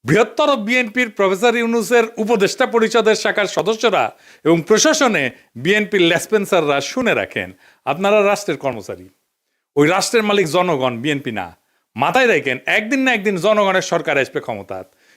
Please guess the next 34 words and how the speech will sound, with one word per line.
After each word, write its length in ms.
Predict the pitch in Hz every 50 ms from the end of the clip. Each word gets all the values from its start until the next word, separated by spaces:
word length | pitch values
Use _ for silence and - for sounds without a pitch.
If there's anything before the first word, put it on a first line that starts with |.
| _ -
সেদিন 420 | - - 175 175 190 247 254 247
কিন্তু 220 | 254 247 233 233
কোনো 200 | 208 220 208 214
ছাড় 300 | 208 - - - 262 226
পাবেন 280 | - 139 110 101 104 101
না। 260 | 95 87 76 - _ _ _ _ _ _ _ _ _ _
সেই 280 | - - 185 233 277 269
সরকার 400 | - 294 277 262 - 269 269 -
প্রফেসর 360 | - 240 226 233 - 262 262
ইউনূসের 360 | 262 254 254 247 - 277 247
সরকারের 460 | - - 254 247 226 233 220 208 208
মতো 280 | 202 196 180 190 - - - _ _ - 113
ধ্বজভঙ্গ 540 | - 147 190 226 240 202 208 208 214 226
সরকার 360 | 220 - 185 139 - 151 123 110
হবে 160 | 113 110 104
না, 200 | 107 104 104 - _ _ _ _ _ _ _
সেই 200 | - - 175 185
সরকার 340 | - 220 208 196 - 208 190
হবে 180 | 196 196 175
জুলাইয়ের 380 | 135 117 139 160 170 170 175 -
আগুনে 340 | 123 139 143 147 151 156 151
উদ্দীপ্ত 500 | 151 156 135 117 120 143 143 147 - 127
সরকার। 440 | - - 101 95 95 - - 87 85 - _ _ _ _ _ _ -
হোগার 280 | 143 170 180 233 254 262
চামড়া 480 | - - - 262 269 277 285 285 269
কিন্তু 220 | 233 233 214 277 277
তুলে 220 | - 247 220 190
নেওয়া 200 | 147 123 95 82
হবে, 280 | 76 76 - 156 151 - _ _ _ _ _ _ -
মাইন্ড 460 | 190 196 180 - 160 214 196 160 120
ইট, 140 | 104 87 87 - _ _ _ _ _ _ -
পলায়ে 460 | 247 247 247 240 233 220 - - 254
পারবেন 520 | - - 254 202 180 175 175 143 139 135 123
না। 280 | 110 101 92 87 85